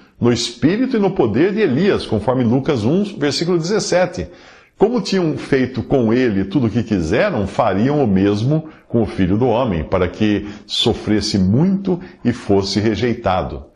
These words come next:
Mas no Evangelho de Mateus, Jesus revela que só iriam reconhecer Elias em João Batista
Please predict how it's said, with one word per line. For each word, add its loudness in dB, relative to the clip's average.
Mas 0
no 2
Evangelho 0
de 2
Mateus, 0
Jesus -2
revela 0
que -8
só -2
iriam 2
reconhecer 0
Elias 0
em 0
João 0
Batista -2